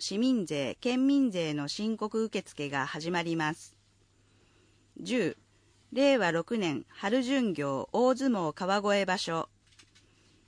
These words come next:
十一、技能や文化等の継承と発展に貢献、初刈賞、受賞者を紹介。十二、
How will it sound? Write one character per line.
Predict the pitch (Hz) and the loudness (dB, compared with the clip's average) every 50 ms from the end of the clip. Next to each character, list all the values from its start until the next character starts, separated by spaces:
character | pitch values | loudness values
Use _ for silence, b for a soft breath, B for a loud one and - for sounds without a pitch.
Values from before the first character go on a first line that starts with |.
| _ - - | _ -20 -12
十 | - 180 247 254 262 262 | -4 -2 0 2 2 2
一、 | 254 233 - - - 214 214 - - _ _ _ - 180 | 0 -2 -4 -6 -4 -4 -4 -4 -6 _ _ _ -14 -6
技 | 190 262 285 | 0 4 4
能 | 285 269 240 214 180 | 4 4 4 0 0
や | 156 147 147 143 127 - - - | 0 0 0 -2 -2 -4 -4 -2
文 | 226 269 277 262 | 2 2 2 2
化 | - 190 185 | 0 -2 -4
等 | - 233 247 233 208 | -2 -2 0 0 0
の | 175 151 | -2 -4
継 | 151 - 220 214 208 208 | -4 -2 -2 -2 -2 -2
承 | - - 208 196 196 196 | -4 -4 -4 -4 -4 -4
と | - 196 190 | -2 -4 -2
発 | - 185 180 - - | -2 -4 -6 -6 -6
展 | - 226 226 233 226 226 | -4 -4 -2 0 0 -2
に | 220 | -4
貢 | - - 220 202 190 190 | -4 -2 -2 0 0 -2
献、 | - - 185 170 170 165 156 - b b b b b b b b b | -2 -4 -2 -2 -2 -2 -4 -8 b b b b b b b b b
初 | b - 202 - - - | b -6 -6 -6 -4 -2
刈 | - 269 277 285 277 | 0 0 2 2 0
賞、 | - - 190 175 147 139 - _ _ b b b b b b b b _ _ _ - | -2 -2 -2 0 0 -2 -4 _ _ b b b b b b b b _ _ _ -8
受 | 156 175 185 | -6 -4 -2
賞 | - 302 294 277 254 | 2 2 2 2 2
者 | - 190 156 139 | 2 -2 -2 -2
を | 143 | -2
紹 | - - 156 143 143 135 | -4 -4 -4 -4 -4 -4
介。 | - 143 143 143 143 - _ _ _ _ _ _ _ _ _ _ _ b b b b b b b - - | -2 -2 0 0 -2 -4 _ _ _ _ _ _ _ _ _ _ _ b b b b b b b -16 -10
十 | 151 175 226 247 247 240 | -4 0 2 2 2 4
二、 | 233 226 226 - | 2 2 0 -2